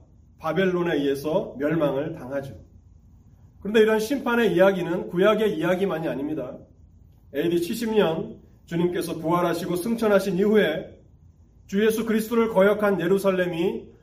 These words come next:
로마 군대에 의해서 멸망을 당한 사건 등 하나님께서는 역사를 통해서 지속적으로 죄를 심판해 오셨던 것을 우리가 알게 됩니다.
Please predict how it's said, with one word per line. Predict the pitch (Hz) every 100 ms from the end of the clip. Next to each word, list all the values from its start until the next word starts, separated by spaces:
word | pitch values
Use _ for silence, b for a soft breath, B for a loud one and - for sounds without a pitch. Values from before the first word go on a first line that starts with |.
| B
로마 | 160 190 190 180 -
군대에 | 160 160 165
의해서 | 151 143 139 156 196 214 B B
멸망을 | 127 147 151 147 143 143 123 113
당한 | 131 143 131
사건 | - 196 196 160 143
등 | 127 98 - - b b b -
하나님께서는 | 190 190 190 185 170 165 156
역사를 | 143 143 180 165
통해서 | 190 190 180 180 214 233 B B
지속적으로 | - 190 233 - 196 165 127 - - - - _ -
죄를 | - 156 156 156 202 233 - -
심판해 | - - 226 - 170 143 139 - - - -
오셨던 | 123 135 - 131
것을 | 113 160 202
우리가 | 131 123
알게 | 110 113
됩니다. | 113 107 104